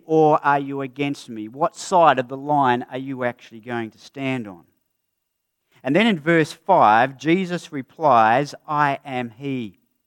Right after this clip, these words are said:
Or perhaps even better in the original language, there's no he there. It is just, "I am." And if you read John's gospel, you will know that throughout the gospel of John, Jesus repeatedly says,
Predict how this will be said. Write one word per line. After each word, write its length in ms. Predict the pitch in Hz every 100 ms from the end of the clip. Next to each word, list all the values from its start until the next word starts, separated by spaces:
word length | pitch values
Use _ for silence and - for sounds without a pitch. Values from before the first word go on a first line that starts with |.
| _ _ _ _ _ _ _ _
Or 80 | 135
perhaps 340 | 135 151 165 156
even 220 | 143 123
better 260 | 143 143
in 80 | 131
the 120 | 123
original 420 | 120 151 135 135 117
language, 420 | 120 135 147 113
there's 240 | 120 113
no 220 | 123 135
he 340 | 135 127 151 143
there. 400 | 101 92 127 165 _ _
It 160 | 143 139
is 160 | 131
just, 420 | 113 143 147 - _ _ _ _ -
"I 200 | 123 123
am." 340 | 113 107 82 _ _ _ _ _ _ _ _ _ _ _ _ _ _ _ _ _ _ _ -
And 100 | 131
if 80 | 139
you 100 | 147
read 300 | 156 185 151
John's 320 | 156 160 135
gospel, 480 | 113 143 - 110 117
you 160 | 147
will 80 | 139
know 240 | 135 165 170
that 160 | 160
throughout 420 | - 143 160 156
the 140 | 147 135
gospel 500 | 131 151 147 - 113
of 160 | 104
John, 340 | 110 139 120 117
Jesus 460 | 147 165 160 147
repeatedly 680 | - 127 - 180 175 151 147
says, 840 | 127 - 170 139 110 135 175 -